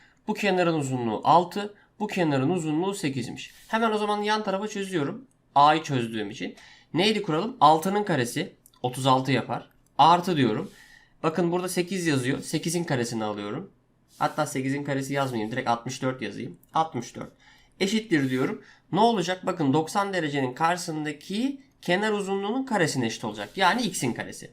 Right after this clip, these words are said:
Hop, buraya x kare yazdım. Otuz altı ile altmış dördün toplamı ne yapacak? Yüz yapacak. Bu tarafta zaten x kare var. Evet arkadaşlar, yüz eşittir x kare yazıyor. Hangi sayının karesi yüzdür?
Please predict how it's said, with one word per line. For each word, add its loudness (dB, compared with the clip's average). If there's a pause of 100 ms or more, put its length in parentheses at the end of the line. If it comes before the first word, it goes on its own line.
(100)
Hop, -4
buraya 0 (100)
x -6
kare -6
yazdım. -20 (540)
Otuz 2
altı 4
ile 4
altmış 4
dördün 0
toplamı -2
ne -2
yapacak? 0
Yüz 0
yapacak. -4 (300)
Bu -2
tarafta 2
zaten 0
x -4
kare 2
var. 2 (460)
Evet 6
arkadaşlar, 0
yüz 0
eşittir -2
x -6
kare 0
yazıyor. -2
Hangi -2
sayının -4
karesi -4
yüzdür? -2